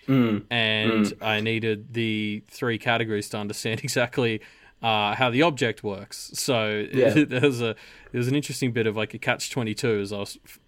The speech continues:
Speaker 2: the first time I was reading through this. Um,
Speaker 1: Yeah.
Speaker 2: but, you know,
Speaker 1: Yeah.
Speaker 2: this is another section that, uh, explicitly brings up, uh, the concept that, uh, over time, these symbols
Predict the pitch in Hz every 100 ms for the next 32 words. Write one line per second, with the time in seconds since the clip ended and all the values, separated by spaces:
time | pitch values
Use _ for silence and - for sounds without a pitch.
0 | _ 131 120 120 - 117 104 101 101 104
1 | 98 - 107 196 196 - - _ _ _
2 | 113 107 101 95 127 120 113 - 135 139
3 | - - 135 117 110 131 147 135 123 117
4 | 113 127 117 - 110 107 101 - 107 101
5 | 98 - 120 - 139 123 123 110 110 107
6 | 113 110 - _ _ - 120 110 101 107
7 | - 127 113 117 - 117 104 - - 110
8 | 107 107 131 120 113 120 120 123 123 -
9 | - - - 120 113 - - - - 123
10 | 113 104 98 -